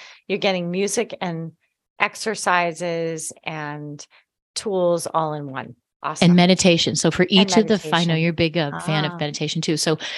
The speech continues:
Speaker 2: for each of the five steps, there's a meditation for each step that really helps to infuse the learnings within the listener. And then they can go back to it. It's me doing the meditation that I created. It's a,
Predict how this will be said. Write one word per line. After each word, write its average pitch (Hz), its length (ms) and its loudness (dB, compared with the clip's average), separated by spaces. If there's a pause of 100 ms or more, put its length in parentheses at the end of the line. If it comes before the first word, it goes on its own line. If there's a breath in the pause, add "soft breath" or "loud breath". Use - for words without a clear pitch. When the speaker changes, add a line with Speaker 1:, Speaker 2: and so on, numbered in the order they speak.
(100)
Speaker 2:
for - 160 2
each 185 240 6
of 208 60 8
the 202 60 4
five 165 320 4
steps, - 460 4 (300 loud breath)
there's 165 160 8
a 156 80 8
meditation 185 760 6
for 175 220 -2
each 165 240 2
step 180 320 2 (400 loud breath)
that 202 100 8
really 220 240 8
helps 269 300 4
to 190 220 6 (200 loud breath)
infuse 170 920 6 (200 loud breath)
the 165 120 4
learnings 156 600 4
within 147 320 0
the 147 120 2
listener. 135 520 -4 (300 loud breath)
And 175 160 4
then 180 80 6
they 180 100 6
can 175 160 2
go 165 140 2
back 165 240 0
to 165 80 0
it. 151 60 6
It's - 180 -2
me 170 180 4
doing 165 220 2
the 160 60 0
meditation 151 500 -2
that 139 100 -2
I 143 80 -2
created. 139 420 -2
It's 139 200 -6
a, 135 160 -2